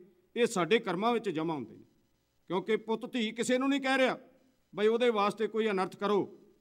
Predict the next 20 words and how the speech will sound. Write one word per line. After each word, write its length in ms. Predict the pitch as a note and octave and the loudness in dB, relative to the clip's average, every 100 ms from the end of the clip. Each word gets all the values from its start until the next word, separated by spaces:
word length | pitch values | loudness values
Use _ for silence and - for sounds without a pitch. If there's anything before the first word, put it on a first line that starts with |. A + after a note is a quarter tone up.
| _ _ - | _ _ -2
ਇਹ 100 | B3 | 0
ਸਭ 240 | A#3+ B3+ | 0 -2
ਕੁਝ 140 | C4 C4+ | -2 -2
ਮਨੁੱਖ 320 | B3 C4 C4 | 0 0 2
ਆਪਣੇ 280 | B3+ C4 C4 | 0 0 -4
ਉੱਤੇ 180 | C4 | -4
ਕਰਦਾ। 300 | A3+ A3 G3 | -2 -2 -2
ਖੈਰ, 180 | F#3+ A#3 | -2 0
ਇਹ 100 | B3 | 0
ਵਿਸ਼ਾ 240 | A3+ A3 B3+ | -2 -2 -2
ਬੜਾ 200 | B3 B3+ | 0 0
ਲੰਮੇਰਾ 380 | G#3 F#3+ G#3+ | 4 4 6
ਹੈ, 200 | G#3+ - - _ _ _ _ _ | 4 -2 -14 _ _ _ _ _
ਆਓ 160 | G3+ C4 | 2 4
ਜ਼ਰਾ 200 | B3 B3+ | 2 0
ਤੱਕਣ 320 | A#3 F#3+ B3 | -2 -4 0
ਦਾ 80 | A#3+ | 0
ਯਤਨ 320 | F3+ F#3+ A#3 | 0 -2 -4
ਕਰੋ। 420 | A#3 A#3 A#3 - - _ _ _ - | 0 0 -2 -6 -20 _ _ _ 2
ਇੱਥੇ, 600 | G#3+ G#3+ A#3+ A#3 G#3 | 2 4 6 6 4